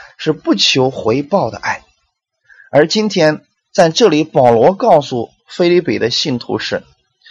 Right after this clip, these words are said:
你们的爱心要不断的去认识神，认识神对你们的爱，然后你们从神那里领受这份爱，再去爱出去。本身腓立比教会的信徒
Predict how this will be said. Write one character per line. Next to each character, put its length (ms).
你 260
们 200
的 100
爱 300
心 320
要 220
不 320
断 300
的 80
去 180
认 300
识 140
神， 420
认 300
识 160
神 420
对 160
你 220
们 120
的 60
爱， 280
然 200
后 120
你 140
们 160
从 180
神 240
那 80
里 180
领 320
受 380
这 160
份 160
爱， 320
再 240
去 400
爱 180
出 180
去。 280
本 220
身 320
腓 200
立 120
比 200
教 220
会 160
的 80
信 200
徒 300